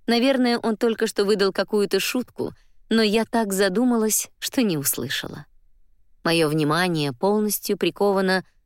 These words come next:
к золотой цепи, сверкающей на его груди в лучах солнца, и к ножницам, которые также поблёскивают у него в руке, так что на курточке стоящих впереди детей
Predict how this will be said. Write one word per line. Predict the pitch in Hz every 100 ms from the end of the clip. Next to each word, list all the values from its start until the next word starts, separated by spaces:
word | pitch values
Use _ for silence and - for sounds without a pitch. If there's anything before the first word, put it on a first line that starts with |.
| - _
к | 185
золотой | 196 196 - 233
цепи, | 214 - 226 - 233 123 - _ - -
сверкающей | - 185 170 175 175 160 - 165
на | 165
его | 170 180
груди | 156 170 165 190 156
в | 127 -
лучах | 143 135 147 139
солнца, | - 175 143 117 - 196 - - - _ - _ - -
и | 330
к | -
ножницам, | 285 247 190 180 175 - 170 175 - _ _ -
которые | 190 196 190
также | 185 202 196 156 156
поблёскивают | 147 156 175 175 - 147 147 147
у | 156
него | 151 156 160
в |
руке, | 151 143 - 240 269 - _ _ - -
так | 285 -
что | - 247
на | 233 226
курточке | 247 233 214 - 196
стоящих | - 190 180 - 160
впереди | - 170 165 147
детей | 151 147 - 208 240